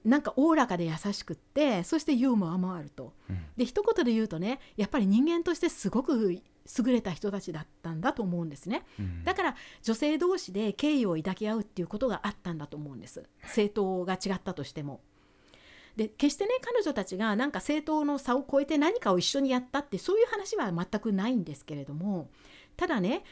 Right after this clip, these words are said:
Speaker 1: 一つ紹介されていたエピソードが、ある政党の女性議員が、なんかその政党の中でね、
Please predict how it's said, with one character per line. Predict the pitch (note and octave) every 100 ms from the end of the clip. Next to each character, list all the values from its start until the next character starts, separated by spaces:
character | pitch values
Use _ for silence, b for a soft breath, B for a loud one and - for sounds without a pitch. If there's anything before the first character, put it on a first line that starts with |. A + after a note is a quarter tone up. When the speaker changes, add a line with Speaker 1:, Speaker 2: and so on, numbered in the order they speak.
| B
Speaker 1:
一 | - G#4+
つ |
紹 | F#4 D4+ C#4
介 | C4+
さ | B3+ C4
れ | B3+
て | B3+
い | A3+
た | G3
エ |
ピ | G#3
ソ | - F3
ー |
ド | D#3
が、 | F#3+ G3+ F3 B B B
あ | - A4
る | G4+ C4 -
政 | - - A3+ G#3
党 | G#3 G3+
の | G3+ B3
女 | G#3
性 | G3 A#3 A#3
議 | G#3+ A#3+
員 | G#3 E3 D#3
が、 | F3 E3+ - _ _ _ _ _ -
な | D4
ん |
か | A#3+
そ | A#3+
の | A3+
政 | - D#4+ D#4+
党 | E4+
の | E4
中 | E4+ D4
で | E3+
ね、 | D3 A#3